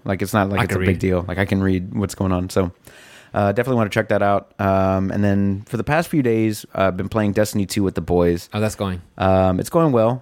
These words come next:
Speaker 2: Yeah?
Speaker 1: Um,
Speaker 2: Vogs?
Speaker 1: it, we were doing, uh, we did one Vog or, like, part of a Vog, and then we've been trying to get my boy Spencer and, um, Jackal a title, um, the same
Speaker 2: Mm-hmm.
Speaker 1: one that I've already gotten, which was the Conqueror, which was to complete all the hardest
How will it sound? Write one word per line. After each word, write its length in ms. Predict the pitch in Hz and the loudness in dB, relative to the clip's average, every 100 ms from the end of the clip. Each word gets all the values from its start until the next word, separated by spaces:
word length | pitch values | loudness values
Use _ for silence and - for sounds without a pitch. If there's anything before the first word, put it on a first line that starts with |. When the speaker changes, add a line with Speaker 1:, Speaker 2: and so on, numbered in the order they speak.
| - | -6
Speaker 2:
Yeah? 200 | 101 127 | -2 2
Speaker 1:
Um, 520 | 95 92 90 90 90 - | 2 2 0 -2 -4 -4
Speaker 2:
Vogs? 420 | 107 156 156 - _ _ _ | -2 -2 -6 -16 _ _ _
Speaker 1:
it, 120 | 117 | 0
we 100 | 127 | 2
were 80 | 139 | 2
doing, 480 | 143 143 139 131 123 | 0 0 0 0 0
uh, 460 | 117 113 110 107 | 2 2 0 0
we 100 | 104 | 0
did 140 | 123 131 | -2 -2
one 240 | 127 127 | -2 0
Vog 400 | 113 113 110 107 | 0 0 0 -2
or, 200 | - 98 | -2 0
like, 280 | 95 92 - | 0 -2 -6
part 200 | - 107 | -2 0
of 80 | 98 | 0
a 80 | 95 | 0
Vog, 440 | 95 92 92 90 - | 2 2 2 -2 -6
and 160 | 95 | -4
then 80 | 95 | -2
we've 120 | 98 | -2
been 120 | 95 98 | -2 -2
trying 280 | 107 101 | 0 0
to 60 | 98 | 0
get 200 | 92 95 | 0 0
my 260 | 98 92 90 | 2 2 2
boy 180 | 95 | 2
Spencer 500 | 92 - 104 - 104 85 | 0 0 -2 2 0 2
and, 480 | 87 90 90 90 - - - - _ | 2 2 2 -2 -6 -20 -20 -20 _
um, 640 | - 90 87 85 85 85 90 | -4 0 0 0 -2 -4 -4
Jackal 440 | 98 101 - 104 76 | 0 0 2 0 0
a 260 | 87 90 87 | 0 2 0
title, 540 | - 101 107 107 110 - | 0 2 2 0 -2 -2
um, 260 | 98 92 87 | 0 2 0
the 60 | 92 | 0
same 160 | 113 | 2
Speaker 2:
Mm-hmm. 60 | 104 | 2
Speaker 1:
one 100 | 101 | 2
that 80 | 92 | 2
I've 120 | 95 | 2
already 200 | 101 101 | 2 2
gotten, 320 | 101 98 98 | 0 0 0
which 160 | 95 - | -4 -4
was 140 | 92 | -6
the 60 | 87 | -6
Conqueror, 460 | - 101 98 107 | -2 -2 0 0
which 180 | 98 90 | 0 -2
was 240 | 92 95 90 | -6 -6 -8
to 100 | - | -6
complete 340 | 98 92 113 | -4 0 0
all 220 | 90 95 | 2 2
the 80 | 95 | 2
hardest 400 | 95 98 90 - | 2 2 0 -6